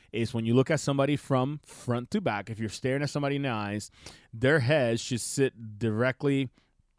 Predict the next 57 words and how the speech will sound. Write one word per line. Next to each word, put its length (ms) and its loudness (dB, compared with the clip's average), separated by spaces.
in 140 2
the 80 4
middle 420 6
of 180 2
between 360 -4
their 80 -4
shoulders, 520 -8
right? 240 -4
Like, 200 -6
their 160 -6
shin, 540 -2
their 100 -2
nose, 560 0
everything 280 -4
should 180 -8
be 200 -6
aligned 640 -6
straight 280 -6
from 120 -10
front 220 -6
to 80 -4
back, 300 -10
right? 320 -6
I 60 -8
mean, 200 -6
it 100 -8
shouldn't 260 -2
be, 80 -4
the 140 -6
head 180 0
should 140 -4
not 100 -8
be 80 -8
tilted 320 -6
to 60 -6
the 80 -4
right 260 2
or 140 -4
left. 520 0
It 100 -6
shouldn't 160 0
be 80 -2
slightly 400 -6
rotated 380 -6
to 60 -6
the 40 -4
right 160 -4
or 80 -4
left. 340 0
Any 200 0
of 80 6
those 120 4
things 320 -2
are 140 -6
abnormal, 560 -4
right? 240 -8
So 220 -2